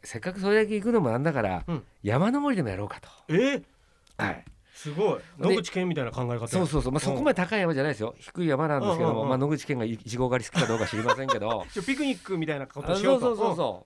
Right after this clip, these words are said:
Speaker 1: う。
Speaker 2: うん。
Speaker 1: まあ、ちょっとした山登りですけどね。
Speaker 2: うん。
Speaker 1: そういうのを、まあ、行こうかな。で、靴だけね、
Speaker 2: うんうん。
Speaker 1: そういうの、運動靴履いてきてよ、みたいな
Speaker 2: そらそうや、そらそうや。
Speaker 1: 話で。
Speaker 2: ズックで。うん。
Speaker 1: それで、山登ってたんですよ。
Speaker 2: うんうん。
Speaker 1: そして、あの、飯尾さんから連絡がありまして、
Speaker 2: うん。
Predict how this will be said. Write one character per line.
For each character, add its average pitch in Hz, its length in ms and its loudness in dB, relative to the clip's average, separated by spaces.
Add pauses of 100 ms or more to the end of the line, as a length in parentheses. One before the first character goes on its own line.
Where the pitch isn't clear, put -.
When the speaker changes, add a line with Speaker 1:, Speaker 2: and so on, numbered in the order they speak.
Speaker 1:
う。 147 40 -2
Speaker 2:
う - 20 -2
ん。 - 0 -
Speaker 1:
ま - 0 -
あ、 180 60 -2
ち 156 60 -2
ょ 156 40 -2
っ 170 100 -8
と 175 120 -2
し 131 40 -8
た 165 100 -4
山 160 140 -2
登 190 240 -2
り - 0 -
で 127 120 -2
す - 80 -14
け 90 60 -8
ど 98 40 -4
ね。 180 120 2
Speaker 2:
う 233 40 0
ん。 196 40 -6
Speaker 1:
そ 196 180 0
う - 20 2
い - 40 0
う - 20 -4
の 131 140 0
を、 - 20 -4
ま 110 320 0
あ、 - 20 -8
行 104 80 -8
こ 143 120 -2
う 139 40 -4
か 131 140 -2
な。 110 80 -8
で、 113 160 -4
靴 - 200 -8
だ 190 140 0
け 190 100 -2
ね、 196 320 -4
Speaker 2:
う 202 80 0
ん - 0 -
う - 40 2
ん。 - 20 4
Speaker 1:
そ - 40 4
う - 20 2
い - 20 2
う - 60 2
の、 - 120 -4 (200)
運 113 120 -4
動 120 120 2
靴 107 100 -4
履 98 100 -6
い - 40 -8
て 104 60 -8
き - 60 -16
て 95 80 -8
よ、 147 200 2
み 131 80 -2
た 110 60 0
い - 20 0
な - 40 -4
Speaker 2:
そ 139 60 -2
ら 139 100 -2
そ 131 120 -6
う 117 40 -4
や、 95 80 -10
そ 110 120 -12
ら 110 60 -6
そ 113 40 -6
う - 20 -4
や。 113 60 -4
Speaker 1:
話 110 140 -6
で。 107 260 0
Speaker 2:
ズ 127 120 -8
ッ - 120 -18
ク 131 80 -6
で。 - 160 -14
う 123 120 -6
ん。 - 20 -4
Speaker 1:
そ 143 80 -4
れ 180 60 -2
で、 185 160 2
山 185 200 4
登 120 220 -2
っ - 20 -16
て 110 100 -4
た 82 120 -12
ん 73 80 -16
で - 100 -18
す - 80 -12
よ。 160 80 -12
Speaker 2:
う 151 60 0
ん 120 160 -4
う 120 60 -8
ん。 104 160 -10 (260)
Speaker 1:
そ - 140 -10
し 170 60 -8
て、 240 80 -2
あ 190 60 2
の、 110 400 2 (240)
飯 180 140 4
尾 214 60 2
さ 208 140 -4
ん 190 60 -4
か 190 80 -2
ら 170 100 4
連 151 140 4
絡 147 160 0
が 139 100 0
あ 131 40 2
り 127 60 -4
ま 123 120 -2
し - 80 -12
て、 - 140 -14
Speaker 2:
う 156 80 -4
ん。 98 100 -8